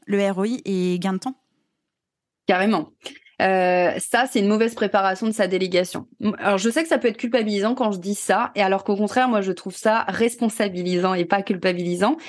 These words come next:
Speaker 2: S'il y a eu un échec dans la délégation, qu'on trouve qu'il n'y a pas eu un R O I, euh, très,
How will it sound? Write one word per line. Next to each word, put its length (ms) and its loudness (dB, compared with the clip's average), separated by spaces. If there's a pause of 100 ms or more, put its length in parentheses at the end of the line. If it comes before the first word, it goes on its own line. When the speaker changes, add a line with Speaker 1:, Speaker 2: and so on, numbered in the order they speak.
(300)
Speaker 2:
S'il 420 2
y 60 6
a 80 4
eu 80 2
un 240 2
échec 380 2
dans 80 2
la 100 2
délégation, 580 2
qu'on 120 -2
trouve 240 -4
qu'il 120 0
n'y 120 4
a 140 2
pas 180 2
eu 100 2
un 260 2
R 100 -2
O 100 2
I, 180 2
euh, 120 2
très, 640 0